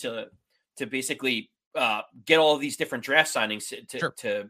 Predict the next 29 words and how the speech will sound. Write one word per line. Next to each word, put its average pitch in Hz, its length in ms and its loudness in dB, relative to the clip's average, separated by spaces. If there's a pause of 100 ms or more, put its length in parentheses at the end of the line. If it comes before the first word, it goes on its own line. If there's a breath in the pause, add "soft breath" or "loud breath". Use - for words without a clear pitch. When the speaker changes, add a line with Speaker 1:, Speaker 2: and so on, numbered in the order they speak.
(100)
Speaker 1:
for - 180 -10
four, 120 240 -4
five, 113 260 0
seven 110 280 -2
million 107 200 -4
dollars. 107 280 0 (380 loud breath)
You 147 120 -4
look 196 120 0
at, 226 140 4 (220)
uh, 123 320 6 (240)
the 123 100 -4
names 127 240 -2
you 123 60 -4
mentioned, 113 340 -4
Feliciano 117 540 -2
being 110 280 -6
one, 107 300 -2
Daryl 113 320 2
Williams 110 340 -4
being 107 260 -6
another. 101 400 -2 (300 soft breath)
The 151 60 -2
nice 262 240 2
thing 143 200 0
is 123 120 -4
Joe 147 160 4
Schoen 160 240 0
can 147 120 -8
say, 135 300 4